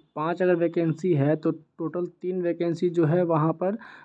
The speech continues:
कि जो काम कर रहे हैं डिपार्टमेंटल के लिए है, बाकी दो वैकेंसी पर हम लोग फाइट कर सकते हैं, अदर लोग फाइट कर सकते हैं, ठीक है। फिर आगे यहाँ पे कहा जा रहा है कि इसमें आपको क्या-क्या, अ, जो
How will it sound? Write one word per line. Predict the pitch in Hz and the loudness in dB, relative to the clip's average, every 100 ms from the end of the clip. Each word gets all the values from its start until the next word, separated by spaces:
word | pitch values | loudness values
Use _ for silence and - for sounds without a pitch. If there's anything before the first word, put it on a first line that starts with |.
| _ | _
कि | 160 | -4
जो | 165 | -2
काम | 165 165 180 | 0 0 0
कर | 170 151 | 0 0
रहे | 143 131 | 0 2
हैं | 147 151 | 2 2
डिपार्टमेंटल | 156 151 151 165 160 160 180 | 2 2 0 2 0 0 -2
के | 165 | 0
लिए | 131 127 | 2 0
है, | 120 139 | -2 -2
बाकी | 139 139 175 165 | 0 0 -2 2
दो | 175 | 2
वैकेंसी | 160 160 170 160 | 2 0 0 0
पर | 165 | 0
हम | 156 160 | 2 2
लोग | 160 | 2
फाइट | 160 151 | 0 -2
कर | - 135 | -2 -4
सकते | 131 127 131 | -4 -6 -6
हैं, | - | -4
अदर | 147 165 | 2 4
लोग | 165 160 | 4 4
फाइट | 147 139 | 2 0
कर | - 123 | -2 -4
सकते | 120 - | -6 -8
हैं, | 139 | -12
ठीक | 160 165 | -12 -12
है। | 190 - - _ - | -14 -16 -20 _ -8
फिर | 175 | -4
आगे | 160 175 | -4 -2
यहाँ | 180 170 165 | 0 0 0
पे | 175 | -2
कहा | 160 151 | -2 0
जा | 160 156 | 2 2
रहा | 151 156 | 4 2
है | 196 - - - _ | 0 -4 -14 -20 _
कि | - | -10
इसमें | 151 147 180 | -8 -4 -2
आपको | 170 165 175 | -2 -2 -4
क्या-क्या, | 165 170 147 180 170 | -2 -2 0 2 2
अ, | 165 320 160 151 147 151 156 - _ _ - - - - | 2 -2 -2 0 0 -2 -6 -12 _ _ -20 -20 -18 -6
जो | 160 156 147 147 139 151 | -2 0 2 2 2 2